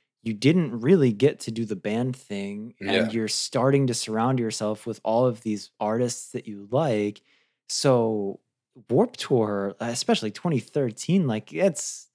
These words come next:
Speaker 1: that's it. You did it. That's the thing.
Speaker 2: Yeah. And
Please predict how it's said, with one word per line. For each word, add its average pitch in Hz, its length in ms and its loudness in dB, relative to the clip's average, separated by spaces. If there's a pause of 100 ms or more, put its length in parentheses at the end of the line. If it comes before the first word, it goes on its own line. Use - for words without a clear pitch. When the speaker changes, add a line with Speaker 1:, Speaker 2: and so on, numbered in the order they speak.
(100)
Speaker 1:
that's 254 240 0
it. 302 280 2
You 190 160 6
did 294 200 4
it. 175 200 4
That's 196 220 -6
the 254 140 0
thing. 330 580 -4 (160)
Speaker 2:
Yeah. 120 340 6
And 123 300 0